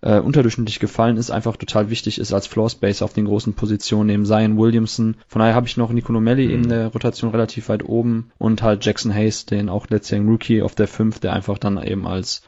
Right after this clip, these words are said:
Speaker 1: ja, athletischer Rimrunner und Pick-and-Roll, äh, Partner zu den Ballhändlern fungieren wird.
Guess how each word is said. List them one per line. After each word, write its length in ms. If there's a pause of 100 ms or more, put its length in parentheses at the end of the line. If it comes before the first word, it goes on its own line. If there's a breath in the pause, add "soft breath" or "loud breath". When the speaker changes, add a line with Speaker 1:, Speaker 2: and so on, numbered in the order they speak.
Speaker 1:
ja, 220 (120)
athletischer 420
Rimrunner 680 (120)
und 180
Pick-and-Roll, 560
äh, 560
Partner 420
zu 180
den 220
Ballhändlern 560
fungieren 500
wird. 300